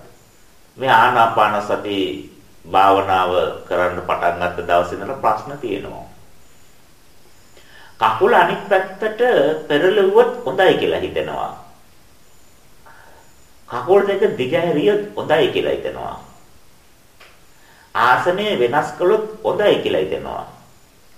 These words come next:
ඔළුව ටිකක් පාත්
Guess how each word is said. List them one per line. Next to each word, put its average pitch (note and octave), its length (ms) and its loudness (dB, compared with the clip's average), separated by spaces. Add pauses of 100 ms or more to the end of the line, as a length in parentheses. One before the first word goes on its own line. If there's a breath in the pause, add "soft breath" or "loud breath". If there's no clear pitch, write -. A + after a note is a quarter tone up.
(1600)
ඔළුව F#2+ 240 2
ටිකක් - 420 0
පාත් G2 320 4